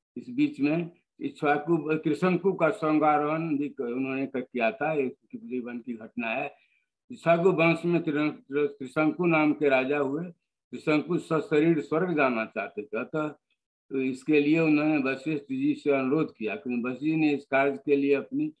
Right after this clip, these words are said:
असमर्थता जताई। कि उन्होंने सशरीर स्वर्ग जाने की इच्छा राजा ने फिर भी नहीं परित्याग किया। ये विश्व-, विश्वामित्र के पास जाकर बोले,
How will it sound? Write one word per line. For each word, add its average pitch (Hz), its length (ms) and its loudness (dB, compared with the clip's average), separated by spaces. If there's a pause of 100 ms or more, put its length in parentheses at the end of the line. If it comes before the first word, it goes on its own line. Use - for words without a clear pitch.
(340)
असमर्थता 139 840 0
जताई। 101 560 -6 (920)
कि - 180 -10
उन्होंने 147 360 2
सशरीर 151 560 2
स्वर्ग 147 280 -2
जाने 147 300 2
की 143 220 -4
इच्छा 143 300 -4
राजा 135 300 2
ने 147 140 -2
फिर 135 260 -6
भी 151 160 0
नहीं 131 200 0
परित्याग 107 460 -8
किया। 127 340 -12 (640)
ये 151 400 0 (280)
विश्व-, 139 400 -2
विश्वामित्र 143 580 -2
के 139 160 -2
पास 135 300 0
जाकर 127 380 -2
बोले, 120 300 -4